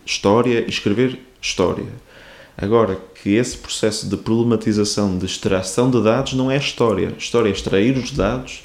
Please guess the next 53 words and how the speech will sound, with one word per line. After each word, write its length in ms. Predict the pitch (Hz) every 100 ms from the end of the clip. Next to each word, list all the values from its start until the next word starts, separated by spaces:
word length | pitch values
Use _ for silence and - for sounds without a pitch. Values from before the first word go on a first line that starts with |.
| -
e 40 |
fazê-los 340 | 101 101 127 127
passar 280 | 123 -
por 140 | 101 95
um 60 |
tubo 220 | 92 127 117
de 120 | 113
ensaio 400 | 107 - 107 120
para 160 | - 110
que, 140 | 117
no 80 | 110
final, 420 | 117 110 123 - - - - - _ -
nós 320 | 107 110 - -
tenhamos 360 | - 123 139 127
um 60 | 123
produto, 540 | 107 104 120 131 - - _ _
acima 200 | - 139
de 80 | 120
tudo, 160 | 135 127
problematizado. 800 | 127 127 131 123 127 127 113 104
E, 40 |
claro, 240 | 104 147 120
isso 140 | 117
vai 100 | 131
depender 340 | 131 - 127
do 100 | 127
próprio 260 | - 131 -
historiador, 520 | - 131 123 131 127
vai 100 | 107
depender 280 | 104 - 104
da 60 | 104
sua, 240 | - 98
da 100 | 95
sua, 480 | - - 98 95 95
do 60 | 87
seu 140 | 107
background, 800 | 87 98 - 123 127 113 110 104 - - - - - -
daquilo 240 | 101 98
que 80 | 104
ele 80 | 101
gosta 240 | 101 98
de 60 | 104
trabalhar, 600 | 98 104 120 127 123 120 113 - - -
das 120 | 101
fontes 240 | 98 98
que 80 | -
ele 120 | 104
viu, 280 | 101 123 131
do 80 | 107
que 100 | -
ele 80 | 92
não 140 | 104
viu. 400 | 107 123 127 127